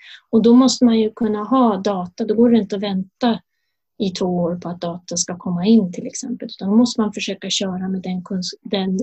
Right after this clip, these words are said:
det data vi har idag, det vi kan få idag, och då blir det inte alltid optimalt. Men hellre att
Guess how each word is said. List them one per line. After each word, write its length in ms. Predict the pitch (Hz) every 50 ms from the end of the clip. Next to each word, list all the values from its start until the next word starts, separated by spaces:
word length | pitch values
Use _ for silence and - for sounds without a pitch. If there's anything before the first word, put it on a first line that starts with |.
| - _
det 260 | - 226 - 202 190
data 400 | 185 190 180 175 180 - - 170 175
vi 60 | 196
har 200 | 196 190 185 190
idag, 420 | 190 190 180 226 254 262 226 190 190
det 120 | 190 196
vi 120 | 180 185 196
kan 240 | - - 175 180
få 220 | - 175 170 180 185
idag, 280 | 180 233 247 240 208 - - - _
och 80 | - 196
då 100 | 214 254
blir 220 | 240 247 240 277
det 120 | 320 302 247
inte 140 | 226 226 190
alltid 300 | 180 180 175 - 180 175
optimalt. 540 | 175 - - 220 226 262 240 185 - - _ - _ _ - - _ _
Men 140 | - 214 196
hellre 480 | 196 269 294 294 277 262 254 233 220 -
att 320 | - _ - 214 226 -